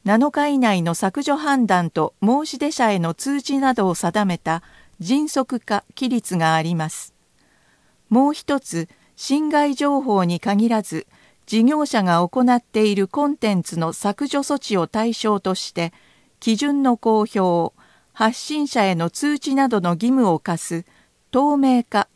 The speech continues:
規律があります。同法は、法人などによる総務大臣からの命令違反には、最大で一億円の罰金を課すことを可能にしました。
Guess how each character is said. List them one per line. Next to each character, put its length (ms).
規 140
律 220
が 180
あ 60
り 120
ま 160
す。 220
同 280
法 280
は、 220
法 240
人 260
な 140
ど 120
に 140
よ 120
る 100
総 200
務 220
大 260
臣 220
か 120
ら 120
の 120
命 300
令 220
違 180
反 260
に 120
は、 200
最 380
大 280
で 200
一 280
億 240
円 160
の 160
罰 300
金 260
を 100
課 160
す 120
こ 160
と 180
を 60
可 180
能 220
に 140
し 140
ま 140
し 180
た。 180